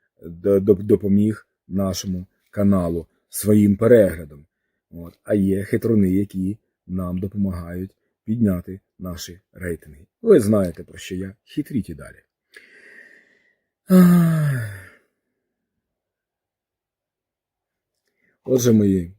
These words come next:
дорогенькі, ми заявили цікаву тему для кожного, граблі. Знаєте, ми люди такі дивні, ми хочемо бути обмануті. Інколи нас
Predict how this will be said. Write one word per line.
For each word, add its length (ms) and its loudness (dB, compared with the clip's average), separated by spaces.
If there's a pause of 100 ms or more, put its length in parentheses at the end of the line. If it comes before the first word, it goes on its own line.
дорогенькі, 640 -12 (420)
ми 260 2 (120)
заявили 600 0
цікаву 560 -2 (480)
тему 320 2
для 160 0
кожного, 680 -2
граблі. 460 -4 (140)
Знаєте, 440 -8
ми 300 -2 (640)
люди 260 0
такі 400 -2 (100)
дивні, 540 0 (440)
ми 220 6
хочемо 680 0
бути 320 2
обмануті. 840 0
Інколи 420 2
нас 360 0